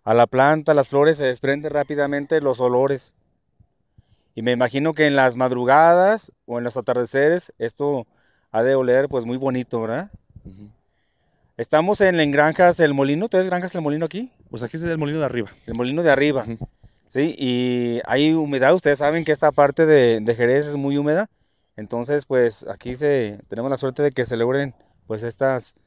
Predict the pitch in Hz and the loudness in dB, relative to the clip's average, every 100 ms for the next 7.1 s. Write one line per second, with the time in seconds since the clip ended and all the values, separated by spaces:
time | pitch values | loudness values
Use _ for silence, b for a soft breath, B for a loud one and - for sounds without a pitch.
0 | _ _ 113 139 127 123 131 143 135 117 | _ _ -8 -8 -2 2 2 2 -2 -2
1 | - - _ _ _ - 113 120 127 135 | -8 -20 _ _ _ -10 -6 -2 -2 0
2 | 139 127 107 101 _ _ _ _ _ _ | 0 -2 -4 -12 _ _ _ _ _ _
3 | 113 123 135 147 135 117 123 139 135 139 | -4 -2 -2 2 0 0 -4 -2 0 0
4 | 131 131 151 139 120 127 127 139 131 110 | 2 2 4 2 2 -2 0 0 0 -4
5 | 95 98 _ _ _ _ _ _ _ _ | -8 -14 _ _ _ _ _ _ _ _
6 | 113 135 143 143 131 123 139 143 123 160 | -2 0 4 6 6 4 2 0 -4 -6
7 | 202 | -10